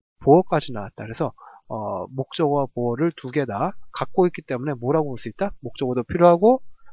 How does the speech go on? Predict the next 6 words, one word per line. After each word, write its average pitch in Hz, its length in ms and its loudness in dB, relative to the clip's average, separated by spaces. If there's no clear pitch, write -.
보어도 135 220 2
필요하고. 113 420 -6
자, 127 220 -10
불완전하니까 151 840 0
보어가 135 300 2
필요하고요. 123 460 -2